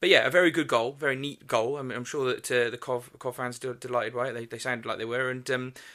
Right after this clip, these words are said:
yeah, it w-, it was a worry then, 'cause again, you know, with our goal scoring record, we, we'll keep coming back to it. But you do worry when we go behind in games and we haven't got something to defend into the last twenty-five minutes. But yeah, we, we didn't have to worry going on. But, uh, it's an interesting one. I'll ask you a question, 'cause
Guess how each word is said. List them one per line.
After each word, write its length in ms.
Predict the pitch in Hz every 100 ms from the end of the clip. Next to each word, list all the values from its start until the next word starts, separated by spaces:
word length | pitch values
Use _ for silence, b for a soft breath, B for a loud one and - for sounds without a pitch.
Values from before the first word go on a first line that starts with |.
| B B B
yeah, 220 | 160 139
it 40 | 107
w-, 180 | 151 -
it 120 | -
was 120 | 165 170
a 20 |
worry 240 | 175 151
then, 160 | 135 147
'cause 160 | 160
again, 320 | 147 165 147 143
you 100 | 160
know, 100 | 160
with 160 | 160 147
our 80 |
goal 160 | 151 151
scoring 220 | 151 147
record, 260 | 143 165 151
we, 140 | 143
we'll 160 | 135 139
keep 180 | 165 -
coming 160 | 139
back 140 | 139 -
to 100 | 123
it. 80 |
But 80 | 127
you 80 | 131
do 100 | 143
worry 260 | 135 131 123
when 140 | 123
we 60 | 123
go 120 | 120
behind 260 | 120 120 117
in 60 |
games 260 | 117 120 123
and 80 | 123
we 60 |
haven't 100 | 123
got 140 | 107 -
something 180 | -
to 100 | 123
defend 400 | 127 - 120 120
into 200 | 120 117
the 80 | 120
last 160 | 117 -
twenty-five 340 | 120 117 113
minutes. 220 | 131 143
But 200 | - 135 - B B B B 208
yeah, 100 | 147
we, 100 | 139 127
we 140 | 139
didn't 180 | 139 147
have 100 | 143
to 80 | 151
worry 160 | 131
going 180 | 113 110
on. 180 | 127 143
But, 160 | 190 185 _ _ -
uh, 160 | 233 - - B B B
it's 280 | - -
an 60 | -
interesting 360 | - 285 - 156
one. 60 |
I'll 120 | 175
ask 160 | 240 -
you 60 | 214
a 20 |
question, 260 | 120 -
'cause 160 | 135